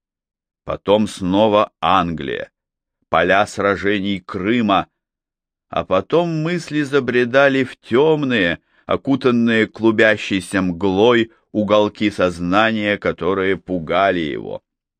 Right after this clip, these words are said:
Он был рад, что голос Филиппа вернул его к нормальному состоянию. Его взор снова рассеянно прошёлся по комнате, остановился на огне в камине,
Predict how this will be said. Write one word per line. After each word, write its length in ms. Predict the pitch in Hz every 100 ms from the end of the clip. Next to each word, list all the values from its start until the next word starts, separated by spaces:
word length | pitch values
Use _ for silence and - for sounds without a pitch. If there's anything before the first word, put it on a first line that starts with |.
| _ _ _ _ _ _ _ _ -
Он 260 | 208 127 110
был 220 | 131 123
рад, 440 | 143 135 104 - _ _ -
что 300 | - 95 92
голос 420 | 107 104 98 92
Филиппа 540 | - 92 101 113 98
вернул 460 | 90 95 90 98 101
его 340 | 95 92 95
к 100 | -
нормальному 720 | 95 95 92 95 92 90 92
состоянию. 880 | 85 82 - 82 80 67 57 50 50 _ _ _ _ _ _ _ _ _ -
Его 280 | 78 90 95
взор 420 | 87 110 120 110
снова 560 | - 85 104 117 113
рассеянно 720 | 104 104 - - 107 107 107 98
прошёлся 640 | 104 98 - 98 92 98
по 180 | - 87
комнате, 640 | - 85 92 95 - 104 - _ _ _ _ _
остановился 880 | - 82 - 110 110 139 147 - 127
на 240 | 120 113
огне 400 | 107 98 104 117
в 100 | 113
камине, 760 | - 113 110 110 113 110 107